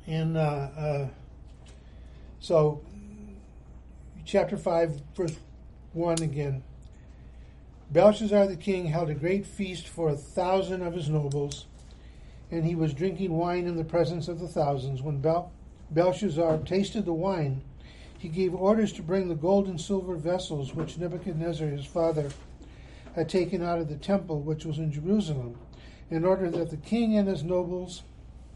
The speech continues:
his wives and his concubines, might drink from them. Then they brought the gold vessels that had been taken out of the temple, the house of God, which was in Jerusalem,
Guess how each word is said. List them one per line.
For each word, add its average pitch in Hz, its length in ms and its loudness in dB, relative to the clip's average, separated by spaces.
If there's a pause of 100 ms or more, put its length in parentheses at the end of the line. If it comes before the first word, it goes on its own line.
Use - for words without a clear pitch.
(540)
his 156 180 -4
wives 175 380 4
and 175 120 0
his 160 140 -4
concubines, 151 720 -2 (320)
might 165 260 0
drink 214 260 2
from 143 240 -2
them. 123 240 -4 (880)
Then 208 300 6
they 202 140 8
brought 190 440 4
the 160 80 0
gold 196 320 6
vessels 180 520 4
that 160 140 2
had 160 160 -2
been 156 140 -2
taken 185 320 -4
out 180 200 -2
of 190 80 -4
the 190 80 -4
temple, 135 500 -4 (300)
the 139 100 -2
house 190 320 4
of 160 140 -6
God, 156 320 4
which 151 180 -2
was 165 160 -2
in 156 140 2
Jerusalem, 160 720 0